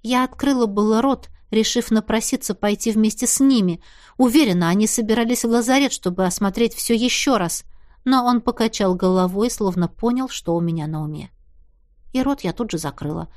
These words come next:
потому что вспомнила, что я вообще-то обычная пятикурсница, а они — ректор и декан Академии магии Эйлерена. И, судя по взгляду, которым на меня посмотрел Берг Гамильтон, возражения сейчас были совсем не к месту.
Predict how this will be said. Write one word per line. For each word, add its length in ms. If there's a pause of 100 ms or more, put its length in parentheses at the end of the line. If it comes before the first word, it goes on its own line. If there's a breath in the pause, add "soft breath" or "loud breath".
(280 soft breath)
потому 280
что 140
вспомнила, 520
что 160
я 160
вообще-то 480
обычная 560
пятикурсница, 1040 (360)
а 200
они — 340 (220 soft breath)
ректор 440
и 140
декан 460
Академии 640
магии 500
Эйлерена. 680 (640)
И, 60
судя 300
по 160
взгляду, 500
которым 500
на 60
меня 300
посмотрел 580
Берг 320
Гамильтон, 640
возражения 720
сейчас 340
были 220
совсем 480
не 100
к 120
месту. 500